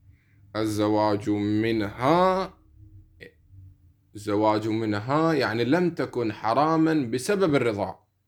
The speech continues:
إلا أنه تنبه، ترى قد يكون هناك محذور آخر. التداخل في المعلومات، بعبارة أخرى،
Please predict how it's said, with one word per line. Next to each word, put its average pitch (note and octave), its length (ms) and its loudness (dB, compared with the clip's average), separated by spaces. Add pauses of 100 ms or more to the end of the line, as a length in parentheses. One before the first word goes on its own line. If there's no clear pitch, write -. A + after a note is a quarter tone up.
(1040)
إلا B2 300 2
أنه B2+ 240 2
تنبه، B2+ 800 2 (800)
ترى A#2 180 -2
قد F#3 260 2
يكون E3 340 4
هناك D3+ 340 0
محذور C3+ 480 2
آخر. - 400 -4 (4000)
التداخل C3+ 540 2
في D3+ 120 0
المعلومات، G#2+ 680 -2
بعبارة F#2+ 520 -4
أخرى، F2 260 -16